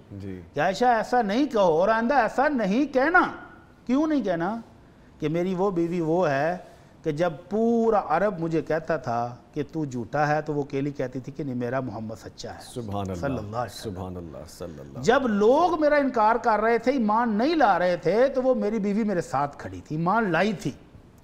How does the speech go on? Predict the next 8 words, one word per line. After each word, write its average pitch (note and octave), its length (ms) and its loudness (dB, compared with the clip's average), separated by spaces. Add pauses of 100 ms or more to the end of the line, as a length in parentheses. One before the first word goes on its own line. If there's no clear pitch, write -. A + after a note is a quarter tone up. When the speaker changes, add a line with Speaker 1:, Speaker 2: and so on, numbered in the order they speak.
(640)
Speaker 2:
और A#3+ 260 2
तीसरी F4+ 380 -2
बात A3+ 280 4
ये F#3+ 180 2
कही, A2+ 300 -8 (340)
"वो G3+ 200 0
वासतनी A3+ 760 2
बिमालिहा", B2 720 -2